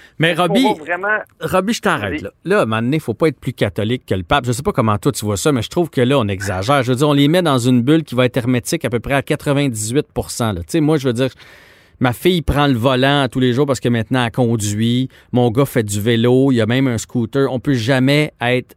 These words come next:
Speaker 1: à cent pour cent sûr qu'il leur arrivera rien. Je trouve que là, la, la Ligue fait, tu sais, tout pour être quasiment assuré qu'il n'y a pas de cas. À un moment donné,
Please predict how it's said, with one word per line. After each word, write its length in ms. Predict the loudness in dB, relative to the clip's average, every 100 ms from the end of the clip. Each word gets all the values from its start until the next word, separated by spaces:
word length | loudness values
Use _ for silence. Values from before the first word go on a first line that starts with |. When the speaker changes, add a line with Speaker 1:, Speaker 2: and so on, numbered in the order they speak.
| -8
Speaker 1:
à 100 | -6
cent 240 | -2 -4
pour 180 | -4 -6
cent 220 | -4 -2
sûr 380 | -2 0 0 0
qu'il 140 | -2
leur 200 | -2 -2
arrivera 540 | -2 -2 -2 -2 -2 -2
rien. 320 | -4 -4 -6 -8 -20 -20 _
Je 80 | -10
trouve 340 | 2 2 2
que 100 | 0
là, 200 | 2 2
la, 160 | 0 -4
la 200 | -6 -6
Ligue 400 | -4 0 2 0
fait, 280 | -4 -4 -4 _ _ _ _ _ _ _ _ -8
tu 100 | -8
sais, 120 | -8 _ -2
tout 220 | 0 0 0
pour 180 | 0 2
être 180 | 0 -4 _ _
quasiment 580 | -2 -2 -2 0 0 -2 -8 -6
assuré 640 | -6 -6 -2 -2 0 -2
qu'il 120 | -2 -4
n'y 60 |
a 20 |
pas 100 | -4
de 60 | -6
cas. 140 | -2
À 60 | 0
un 20 |
moment 260 | 0 0 0
donné, 520 | 0 2 2 0